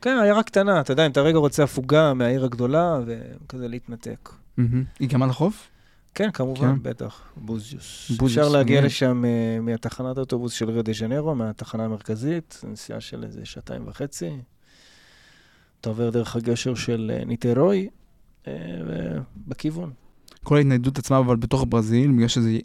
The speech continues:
Speaker 2: כל כך גדול, אתה ממליץ לקחת טיסות או להשתמש בתחבץ? כמה זה נגיש בכלל?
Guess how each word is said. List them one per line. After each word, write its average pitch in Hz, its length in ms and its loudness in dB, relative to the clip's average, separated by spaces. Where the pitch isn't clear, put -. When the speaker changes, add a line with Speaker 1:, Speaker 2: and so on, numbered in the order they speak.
Speaker 2:
כל - 180 -10
כך 120 200 -4
גדול, 120 500 2
אתה 117 140 2
ממליץ 120 260 2
לקחת 110 240 -4
טיסות 160 540 4
או 113 160 6
להשתמש 110 340 0
בתחבץ? 127 720 0
כמה 120 200 0
זה 113 80 4
נגיש 110 280 0
בכלל? 117 320 -2